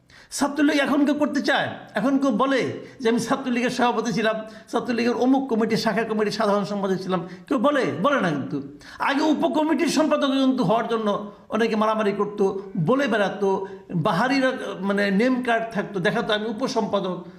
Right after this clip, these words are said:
উপকমিটির সম্পাদক"। এটাও বিরাট একটা পোস্ট, এটা দেখেও চাঁদাবাজি করা যেত। তাহলে এখন কি ওই ধরনের একটা সংগঠন পরিণত হচ্ছে এটা, যে এটার একটা পোস্ট পেলে সেটাকে ব্যবহার করে আমি অনেক কিছু করতে পারবো?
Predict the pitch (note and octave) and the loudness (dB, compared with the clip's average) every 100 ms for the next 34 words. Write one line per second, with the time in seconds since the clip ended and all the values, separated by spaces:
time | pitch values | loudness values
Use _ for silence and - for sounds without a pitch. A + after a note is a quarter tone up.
0 | - - C4+ D4 C#4+ D#4 C#4+ B3+ B3+ A#3+ | -10 -2 0 0 2 2 2 2 2 0
1 | G#3 F3+ F3 - A3+ E4 D#4+ B3+ C#4 A3+ | 0 -2 -4 -2 0 0 0 0 0 -2
2 | G#3+ E3+ D3+ C3+ - - - - A#3+ D4+ | -4 -4 -4 -4 -6 -18 -20 -2 0 2
3 | D4+ G#3+ D#4 D4 C#4 C4 B3 G#3 G3 D3+ | 2 2 2 2 0 0 0 0 0 0
4 | C#3+ - B2 - - - - _ _ _ | -2 -4 -10 -12 -20 -20 -20 _ _ _
5 | - - - - C4+ C4+ G3+ D4+ B3 D4 | -20 -20 -8 -2 0 2 0 0 2 0
6 | - - - - _ _ _ _ - D4+ | -2 -8 -18 -20 _ _ _ _ 0 0
7 | B3+ G#3 C#4+ C#4+ C#4+ C#4 - C4 B3 B3+ | 2 2 2 2 0 -2 -2 -2 0 0
8 | C4+ C4+ C4+ C4 B3+ C4 D4 C#4+ D#3 - | 0 0 -2 0 -2 0 -2 0 -2 -4
9 | - - - - A3+ C4+ D4+ D4 C#4 - | -14 -20 -14 -4 0 2 2 0 -2 -2
10 | C#4+ D4 - - A#3+ G3+ F3 - - - | 0 0 0 -2 0 2 0 -2 -6 -2
11 | A#3 C#4 G3 D3+ G#3+ A#3+ B3+ D4+ - A#3+ | 0 0 0 0 0 2 2 2 2 0
12 | F3+ E3 - - B3+ C4+ C4+ - - C4 | 0 -2 -2 0 2 4 2 0 0 -2
13 | F#4+ A#3+ C4 - | 0 0 0 -4